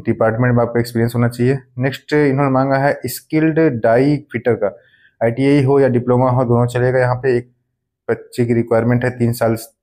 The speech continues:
तीन से चार साल एक्सपीरियंस होना चाहिए। तेरह से चौदह हज़ार रुपये आपको मिल जाएगा। नॉलेज of die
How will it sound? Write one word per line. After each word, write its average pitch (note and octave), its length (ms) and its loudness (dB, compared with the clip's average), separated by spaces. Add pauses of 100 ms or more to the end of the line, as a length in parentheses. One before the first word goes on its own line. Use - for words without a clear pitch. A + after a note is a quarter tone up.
तीन B2 160 -4
से B2+ 200 -2
चार A#2+ 260 0
साल A#2 200 -2
एक्सपीरियंस A#2 380 -2
होना A#2+ 120 -2
चाहिए। B2+ 240 0
तेरह - 800 -4
से C#3+ 60 -6
चौदह C#3+ 200 0
हज़ार C3+ 160 4
रुपये C3+ 180 4
आपको C3 200 0
मिल C3+ 180 2
जाएगा। C#3 200 2
नॉलेज B2 400 2
of A#2+ 200 0
die A#2+ 220 2